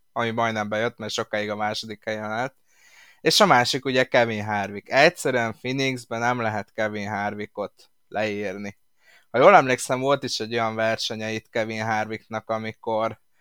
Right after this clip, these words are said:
ö, már a, talán itt volt, ha jól emlékszem, akkor itt volt, ta-, a,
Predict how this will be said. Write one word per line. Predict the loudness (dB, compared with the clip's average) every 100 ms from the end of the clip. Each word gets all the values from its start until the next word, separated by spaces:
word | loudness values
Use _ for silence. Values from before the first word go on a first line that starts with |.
| _ _ _ _ _
ö, | -8 -2 2 2
már | 6 8 8
a, | 4 _ _ _ _ _ _ _ _ -8 -6 -6 -10 -14 2
talán | 8 10 8 6
itt | -2 -6
volt, | -8 -8 -4
ha | 0
jól | 6 6
emlékszem, | 6 2 -6 -8
akkor | -10 -8 -8
itt | -8 -8
volt, | -8 0
ta-, | 2 4 4
a, | 4